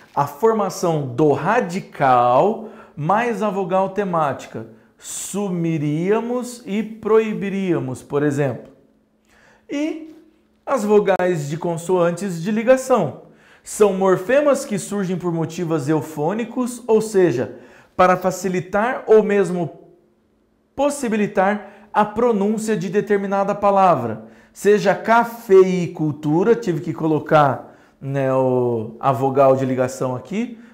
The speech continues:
café e cultura. Paulada, tive que colocar, em vez de ficar pauada, fica paulada, tive que colocar o L.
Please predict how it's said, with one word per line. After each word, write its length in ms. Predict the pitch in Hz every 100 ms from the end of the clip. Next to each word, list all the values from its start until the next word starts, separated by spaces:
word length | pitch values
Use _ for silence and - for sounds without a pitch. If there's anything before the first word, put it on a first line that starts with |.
| _
café 560 | - 156 - 180 190 185
e 140 | 160
cultura. 840 | 143 151 151 - 147 165 233 240 - - _ _ _ - _ -
Paulada, 640 | 196 185 180 170 196 247
tive 240 | 240 202 165
que 80 |
colocar, 480 | 175 180 170 - 170
em 40 | 156
vez 140 | 165
de 60 | -
ficar 180 | 165
pauada, 760 | 143 - 135 120 147 208 151 170
fica 400 | - 143 269 208
paulada, 760 | 208 120 135 190 214 190 143
tive 220 | 180 120
que 80 | -
colocar 420 | 120 147 135 160
o 100 | 175
L. 420 | 185 151 117 -